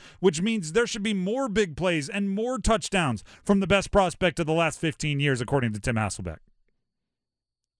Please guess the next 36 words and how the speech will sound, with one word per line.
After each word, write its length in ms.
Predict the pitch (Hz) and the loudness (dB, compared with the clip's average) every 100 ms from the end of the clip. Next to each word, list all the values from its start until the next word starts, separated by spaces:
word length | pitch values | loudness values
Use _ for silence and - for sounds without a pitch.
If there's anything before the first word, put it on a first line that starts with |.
| _ _ | _ _
Right? 180 | 160 196 | 0 2
There's 240 | 190 165 - _ _ | 0 -2 -10 _ _
less 280 | 139 - - | -4 -2 -2
disguises 800 | 202 - - 185 226 190 196 156 | -2 0 2 2 2 0 0 0
they 120 | 185 | 0
can 160 | 175 | 0
run 140 | 180 180 | 0 0
on 100 | 170 | -2
the 60 | |
back 380 | 147 151 214 220 | 0 2 2 2
end 180 | 190 170 | 0 0
to 60 | 156 | -2
confuse 600 | 156 131 196 254 240 143 | -4 -4 -2 -2 0 0
you 180 | 170 175 - - | -2 -4 -18 -4
because, 600 | 185 151 196 190 139 175 - | -2 0 0 0 -4 -8 -10
you 140 | 196 | -4
know, 160 | 170 196 | -2 -2
it's 140 | 165 | -4
easier 420 | - 220 196 220 | -4 -2 0 -2
to 120 | 180 180 | -2 -4
count 380 | - 196 220 | 0 0 0
and 140 | 208 175 | -4 -2
to 160 | 185 | -2
account 400 | 185 - 202 196 | 0 2 2 -2
for 420 | - 240 240 202 208 - _ - | -4 0 0 0 -4 -12 _ 0
guys 260 | 185 208 | 0 2
that 100 | 175 | 2
have 140 | 202 185 | 0 0
to 80 | 170 | -4
be 200 | 190 196 | 0 0
up 240 | 196 185 | 0 -2
taking 240 | - 185 | 0 0
care 160 | 190 185 | 2 2
of 80 | 214 | 2
the 60 | |
run. 400 | 220 254 269 135 | 2 0 -2 -4